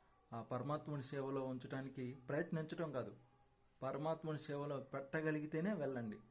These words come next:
వెర్రిమర్రి వేషాలు వేసుకుంటూ, మీరు ఫోన్లు నొక్కుంటూ, మీ వాళ్ళతో ఇక్కడికి వచ్చాము, అక్కడికి వచ్చాము అని చెప్పుకుంటూ, దారిని కనిపించిన ప్రతి ఒక్కటి ఫోటో తీసుకుంటూ, ఈ వ్యామోహాల్లో పడితే ఈశ్వరానుగ్రహం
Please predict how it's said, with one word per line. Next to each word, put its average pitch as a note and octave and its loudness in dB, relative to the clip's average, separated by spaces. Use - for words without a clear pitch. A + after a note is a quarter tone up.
వెర్రిమర్రి C#3 4
వేషాలు C3 2
వేసుకుంటూ, C3 -4
మీరు B2+ -4
ఫోన్లు C#3 -2
నొక్కుంటూ, B2 -2
మీ A#2+ -2
వాళ్ళతో B2+ -4
ఇక్కడికి B2+ -2
వచ్చాము, B2+ -2
అక్కడికి B2 -4
వచ్చాము B2 -4
అని A#2+ -4
చెప్పుకుంటూ, B2 -6
దారిని C#3 2
కనిపించిన C3 -2
ప్రతి C3 -4
ఒక్కటి B2 -4
ఫోటో C#3 -4
తీసుకుంటూ, C3 -2
ఈ D3 6
వ్యామోహాల్లో D#3 4
పడితే C3+ 0
ఈశ్వరానుగ్రహం C3+ 2